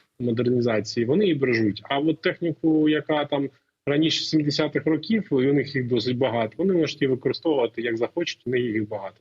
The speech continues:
Тому, м, сказати, що це, е, щось сильно вплине на фронт, я не можу. Е, але тут треба розуміти, що важливим елементом ще є психологічний ефект, е, таких, е,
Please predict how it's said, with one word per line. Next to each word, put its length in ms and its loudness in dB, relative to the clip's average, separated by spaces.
Тому, 240 2
м, 460 0
сказати, 460 0
що 160 0
це, 280 0
е, 220 -2
щось 320 0
сильно 340 2
вплине 440 0
на 140 0
фронт, 420 0
я 120 2
не 120 2
можу. 400 2
Е, 240 0
але 200 0
тут 160 -4
треба 320 0
розуміти, 420 0
що 580 0
важливим 560 2
елементом 540 0
ще 160 0
є 160 2
психологічний 760 0
ефект, 340 -8
е, 360 -4
таких, 340 -10
е, 680 -4